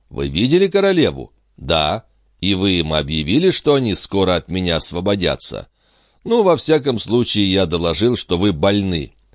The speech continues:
«И что они вам на это сказали?» Король полюбопытствовал, не потеряли ли вы аппетита. А после того, как вы ответили утвердительно, он выразил искреннее сожаление. «Добрый король, в день своей кончины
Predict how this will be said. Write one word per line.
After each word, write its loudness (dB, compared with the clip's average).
«И 2
что 2
они 0
вам -2
на 0
это -4
сказали?» -2
Король 2
полюбопытствовал, 2
не 2
потеряли 0
ли 2
вы 2
аппетита. -2
А -6
после -2
того, -2
как -4
вы 0
ответили -2
утвердительно, -2
он 2
выразил 2
искреннее 0
сожаление. -4
«Добрый 0
король, 0
в -14
день 2
своей 0
кончины 0